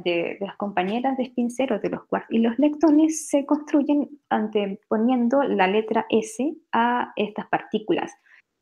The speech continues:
E, y S es por escalar. De esta manera tenemos quarks y leptones, y, eh, algunas veces se les llama fermiones.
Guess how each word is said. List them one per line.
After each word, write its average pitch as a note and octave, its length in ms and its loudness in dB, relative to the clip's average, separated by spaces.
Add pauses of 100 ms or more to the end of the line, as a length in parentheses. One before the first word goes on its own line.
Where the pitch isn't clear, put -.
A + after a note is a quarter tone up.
(340)
E, A#3+ 120 6
y A#3+ 420 4
S D#4+ 400 4 (400)
es A#3 120 2
por A3 180 2
escalar. G3 480 0
De F#3 60 0
esta F3+ 260 -2
manera C#4+ 580 2 (240)
tenemos G3 460 -2 (220)
quarks A3+ 360 0
y A3+ 140 6 (160)
leptones, A#3 580 0
y, G#3 140 0
eh, F3 180 0
algunas G3+ 320 -2
veces G3+ 220 -4
se - 80 -6
les G3 160 -4
llama G3 380 -4 (260)
fermiones. F3 640 -2